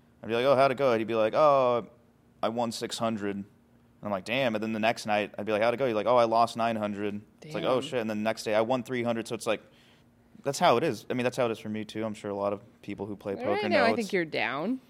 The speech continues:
Speaker 1: Well, I lost last
Speaker 2: <laughs>
Speaker 1: night, but the week before I won, so, you know. <laughs> But
Speaker 2: What
Speaker 1: I'm
Speaker 2: were you
Speaker 1: down right
Speaker 2: more mad about losing last night? Were you more mad that you <clears throat> lost the money that you put in,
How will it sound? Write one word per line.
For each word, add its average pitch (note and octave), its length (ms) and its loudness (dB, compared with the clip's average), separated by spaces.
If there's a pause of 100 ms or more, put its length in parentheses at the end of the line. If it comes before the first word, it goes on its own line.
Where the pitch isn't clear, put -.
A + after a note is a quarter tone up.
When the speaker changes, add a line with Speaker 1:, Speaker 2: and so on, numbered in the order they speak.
(300)
Speaker 1:
Well, A#3+ 140 2
I F#3 120 10
lost D3 300 8
last E4 260 12
Speaker 2:
<laughs> - 0 -
Speaker 1:
night, - 300 10
but F#3+ 380 12
the C#3 80 2
week D#3 160 2
before D3+ 380 0
I A2+ 120 8
won, G#2 360 0
so, A2 380 -2
you E3 120 -12
know. A2+ 360 -6
<laughs> - 80 0 (420)
But B3+ 140 2
Speaker 2:
What C4+ 80 12
Speaker 1:
I'm D#4+ 60 10
Speaker 2:
were G4 100 8
you G#4+ 80 12
Speaker 1:
down A#4 100 10
right G#4+ 80 2
Speaker 2:
more E4 240 10
mad A3 320 6
about F#3+ 380 4
losing G3 420 2
last E3+ 340 0
night? D#3+ 240 -2
Were F#3 120 -2
you G3 160 0
more A3+ 200 0
mad G#3 440 0
that E3 140 -4
you F#3 120 -2
<clears throat> F3+ 160 2
lost E3+ 460 -4 (420)
the F3+ 100 -2
money F3+ 420 0
that E3+ 140 -2
you E3 80 -6
put F3+ 240 -2
in, D#3+ 420 -4